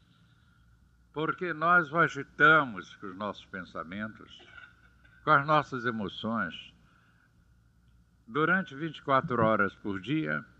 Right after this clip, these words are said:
se dermos cinco ou dez minutos à nossa alma, estamos dando muito, muito, e perdendo mais ainda,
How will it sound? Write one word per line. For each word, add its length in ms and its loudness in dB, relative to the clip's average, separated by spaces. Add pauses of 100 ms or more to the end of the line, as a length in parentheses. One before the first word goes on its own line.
(840)
se 240 -4
dermos 560 8 (160)
cinco 300 0
ou 40 2
dez 260 4
minutos 640 -6
à 80 -2
nossa 340 -6
alma, 400 -2 (920)
estamos 560 -10
dando 280 -8
muito, 460 -14 (960)
muito, 480 -10 (1040)
e 80 -4
perdendo 640 -2
mais 360 2
ainda, 540 0